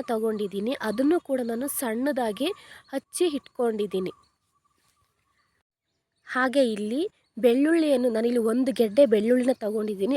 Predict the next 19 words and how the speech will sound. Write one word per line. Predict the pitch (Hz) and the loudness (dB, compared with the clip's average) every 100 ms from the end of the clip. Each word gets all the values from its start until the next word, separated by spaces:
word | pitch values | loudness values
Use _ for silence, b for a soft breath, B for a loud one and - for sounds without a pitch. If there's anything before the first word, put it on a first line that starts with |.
| - | -2
ಅದನ್ನ | 214 226 226 320 B B - | -4 -2 -2 -2 B B -10
ಜಜ್ಜಿ | 190 262 202 330 | 0 0 4 6
ಇಟ್ಕೊಂಡಿದ್ದೀನಿ. | 294 214 - 233 208 190 202 - | 6 2 -2 -2 0 -2 -4 -2
ಯಾವುದೇ | 202 214 240 302 | 0 2 2 0
ಶುಂಠಿ | - 254 240 285 | 0 -2 -2 0
ಬೆಳ್ಳುಳ್ಳಿ | 254 247 262 | 2 2 2
ಪೇಸ್ಟ್ | - 233 262 - | -2 -2 -2 0
ಯೂಸ್ | 240 208 | -2 0
ಮಾಡ್ತಿಲ್ಲ, | 202 180 190 208 B B - | -2 -4 -6 -10 B B -12
ಶುಂ-, | - 285 254 208 | -2 -2 -2 2
ಬೆಳ್ಳುಳ್ಳಿನೇ | 240 285 311 254 262 427 - 214 | 4 4 2 0 -2 -4 -8 0
ಜಜ್ಜಿ | 247 202 320 | 0 4 4
ಇಟ್ಕೊಂಡಿದ್ದೀನಿ. | 262 - 247 220 170 185 262 370 B B - | 2 0 -6 -4 -6 -4 -4 -6 B B -2
ಹಾಗೆ | 285 302 285 | 0 2 0
ಇಲ್ಲಿ | 285 | 0
ಒಂದು | 302 254 262 | 2 2 0
ಸ್ವಲ್ಪ | - 262 285 - - | -2 -2 -4 -6 -6
ಶುಂಠಿನ | - 277 262 302 302 | -2 -2 0 0 0
ತಗೊಂಡು | - 208 208 220 359 | -2 -4 -4 -4 -6